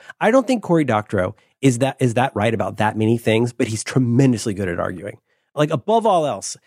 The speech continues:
he could be in debate where he just picked a side and he would win 'cause he's, it's like, you know, it's like Tom Wolfe. People who are just incredibly persuasive slash bullying and can get away with it. God love him. He's a, he's a great man.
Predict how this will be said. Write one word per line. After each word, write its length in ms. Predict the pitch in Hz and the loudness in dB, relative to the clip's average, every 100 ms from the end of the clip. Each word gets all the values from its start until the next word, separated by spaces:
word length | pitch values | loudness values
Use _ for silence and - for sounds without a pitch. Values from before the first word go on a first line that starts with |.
| _ | _
he 140 | - 302 | 2 2
could 200 | 269 220 | 2 0
be 160 | 233 | 0
in 180 | 185 165 | 2 2
debate 500 | 135 - 127 127 - _ | 2 0 0 -2 -6 _
where 180 | 123 131 | 0 2
he 160 | 113 | 2
just 180 | 131 123 | 0 0
picked 200 | - - | -4 -2
a 40 | 131 | 0
side 400 | - 104 117 127 | 2 4 2 0
and 120 | 107 | -2
he 100 | 117 | 0
would 160 | 110 | 0
win 160 | 101 101 | 2 0
'cause 160 | 117 110 | 2 0
he's, 220 | 113 117 - | -2 -6 -6
it's 100 | - | -2
like, 180 | - - _ | -2 -2 _
you 100 | 262 | 0
know, 80 | 247 | 2
it's 100 | 214 | 2
like 100 | 233 | 0
Tom 200 | - 214 | 0 2
Wolfe. 320 | 185 - - - _ _ | 2 0 -2 -20 _ _
People 200 | 294 285 | 0 2
who 80 | 247 | 2
are 60 | 190 | 2
just 160 | 185 | -2
incredibly 480 | 202 - 220 196 180 | -4 0 0 4 2
persuasive 560 | - 143 156 139 - 120 | 0 -2 2 2 0 0
slash 260 | 131 113 | 0 0
bullying 480 | 104 151 139 95 87 - - | 0 2 2 2 -2 -8 -8
and 120 | 123 | -2
can 80 | 131 | 0
get 100 | 139 | 2
away 180 | 196 269 | 2 2
with 160 | 170 | 2
it. 80 | - | 0
God 200 | 143 127 | 0 2
love 120 | 151 104 | 0 0
him. 80 | |
He's 160 | 110 107 | -2 -2
a, 40 | |
he's 140 | 98 98 | -4 -6
a 60 | |
great 180 | 98 82 | -6 -8
man. 160 | 78 | -8